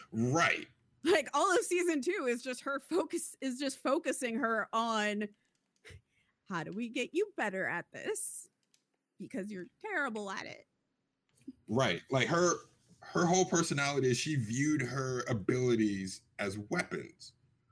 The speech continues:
Speaker 1: which, and her father admits this, that was due to how she was raised. And they're like, "Yeah, maybe we made a mistake isolating you from the world instead of letting you experience the world."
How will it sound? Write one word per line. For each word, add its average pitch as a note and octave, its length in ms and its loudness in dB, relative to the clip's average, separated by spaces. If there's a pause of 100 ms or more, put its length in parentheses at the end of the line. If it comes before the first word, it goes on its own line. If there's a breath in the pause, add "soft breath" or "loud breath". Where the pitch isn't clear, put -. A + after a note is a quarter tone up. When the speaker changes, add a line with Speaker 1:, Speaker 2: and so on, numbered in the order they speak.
(280)
Speaker 1:
which, B2+ 800 4 (2000)
and D3 160 4
her D#3+ 120 6
father C#3+ 440 4
admits C3 420 4
this, A#2 340 4
that C#3 200 0
was C#3 120 2
due B2+ 280 2
to B2+ 80 4
how C3+ 220 -2
she C3 140 -4
was A2+ 180 0
raised. B2 320 0
And - 20 -2
they're B2 60 2 (100)
like, A2 100 0
"Yeah, B2 140 0
maybe A#2 280 4
we A#2+ 140 2
made A#2 200 2
a A2 40 0
mistake A2 760 2 (460)
isolating A#2 580 4
you A2+ 100 4
from A2 180 -4
the G#2 60 0
world A2+ 320 0
instead A2+ 220 -4
of G2+ 120 -4
letting A2+ 180 0
you G#2+ 100 2
experience G3 600 0
the B2+ 100 0
world." F#2+ 460 -2